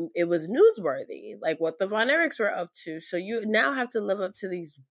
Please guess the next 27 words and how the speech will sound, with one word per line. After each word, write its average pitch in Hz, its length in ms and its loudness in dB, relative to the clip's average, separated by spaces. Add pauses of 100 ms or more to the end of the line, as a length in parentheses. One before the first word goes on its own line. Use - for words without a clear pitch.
(120)
wild 262 720 2
expectations 208 920 -6
of 175 200 0
that 156 280 -2
God-fearing 180 920 0
Texas 165 440 -6
man. - 300 -14 (540)
You, 170 220 -6 (100)
you 175 160 0
know, 147 560 -2
you 175 320 -4
have 180 500 0 (200)
to 160 680 -6 (100)
be 160 200 -4
virtuous. 160 720 0
You 165 80 -4
have 156 160 -4
to 165 80 -16
be 170 120 -4
a 165 80 -2
role 185 220 0
model 196 260 2
to 214 140 -8
kids. 175 680 0
You 170 260 -10
have 180 400 -2 (160)
to, 180 500 -2